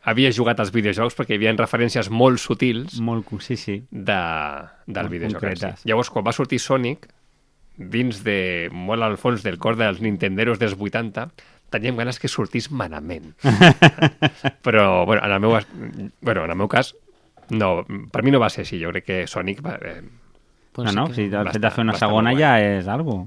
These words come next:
Speaker 2: I una tercera, diuen.
Speaker 1: Ah, sí?
Speaker 2: Sí, perquè hi ha personatges que han sortit allà en pla, «Hola, què tal?», i, i en faran més.
Speaker 3: Sí que va haver el,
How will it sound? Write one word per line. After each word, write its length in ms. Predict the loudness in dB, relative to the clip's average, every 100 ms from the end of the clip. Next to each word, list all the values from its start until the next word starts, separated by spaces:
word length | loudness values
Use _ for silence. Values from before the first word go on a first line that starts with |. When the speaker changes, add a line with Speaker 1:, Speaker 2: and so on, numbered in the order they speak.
| -8
Speaker 2:
I 120 | 0
una 140 | 2 4
tercera, 400 | 2 2 2 0 -4 -14 _ _
diuen. 460 | -2 0 2 -2 -4
Speaker 1:
Ah, 80 | -8
sí? 240 | -6 -8 -10 -14
Speaker 2:
Sí, 360 | -12 -8 -6 -8 -12 _ _ -12
perquè 180 | -4
hi 40 | -2
ha 100 | 0 0
personatges 460 | -2 -4 -4 -4 -2
que 60 | 0
han 600 | 2 0 -2 -6 -8 -10
sortit 240 | -6 -6 -4
allà 120 | -4
en 20 | -4
pla, 180 | -6 -2
«Hola, 240 | -2 -2
què 100 | -4
tal?», 240 | -6 -4 -4
i, 300 | -4 -6 -8 -12 _ _ _
i 80 | -12
en 60 | -10
faran 220 | -8 -8
més. 160 | -8 -10 _ _ _ _ _
Speaker 3:
Sí 160 | -12
que 80 | -4
va 80 | -2
haver 140 | 0 0
el, 460 | -2 -4 -4 -6